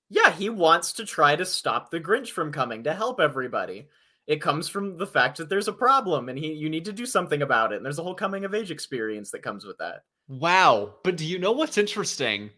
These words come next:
Speaker 2: Despite that, even if you're right, even if complexity is suffering, which is something I would still really want to think harder about and explore, 'cause that's a very, very interesting thesis,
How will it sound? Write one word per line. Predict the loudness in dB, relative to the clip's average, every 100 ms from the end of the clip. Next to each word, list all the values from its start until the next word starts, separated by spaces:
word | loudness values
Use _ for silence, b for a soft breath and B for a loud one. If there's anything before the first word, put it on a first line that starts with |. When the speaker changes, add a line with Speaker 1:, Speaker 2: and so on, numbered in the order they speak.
| _ _ _ _ _ _ _ -6
Speaker 2:
Despite | -2 0 0 2 2 0 4
that, | 6 8 6 2
even | -2 0
if | -2
you're | 0
right, | 4 2 2 -4
even | -4 -4 -6
if | -8
complexity | -10 -8 -2 -2 -2 -4 -4
is | -2
suffering, | -2 -2 -4 -10 -12 _ _ _ _ _ _ _ _ -2
which | 4 4 4 -6 _ _ _ _
is | 2 4
something | 0 0 2
I | 2
would | 2
still | -2 4 4
really | 2 0 0
want | 2 0
to |
think | 0 -4
harder | -2 0 0 0
about | 4 4 4
and | 0
explore, | -4 -6 -4 -2 0 0
'cause | -2 -2
that's | -2
a | -2 -6
very, | -4 4 4 4 0
very | 0 0 0 -2
interesting | -6 -8 -10 -8
thesis, | -8 -6 -8 -8